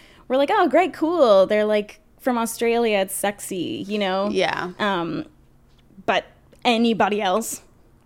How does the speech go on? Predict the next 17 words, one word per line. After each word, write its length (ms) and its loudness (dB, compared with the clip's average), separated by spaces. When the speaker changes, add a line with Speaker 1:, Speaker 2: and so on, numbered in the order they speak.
Speaker 1:
people 220 -2
take 200 -4
issue 300 -6
with? 300 -4
Speaker 2:
I, 160 4
I 120 6
literally 480 2
was 160 2
sitting 380 2
in 220 0
the 80 2
doctor's 380 0
office, 300 -2
like, 180 0
a 80 0
year 320 -2
ago, 460 -2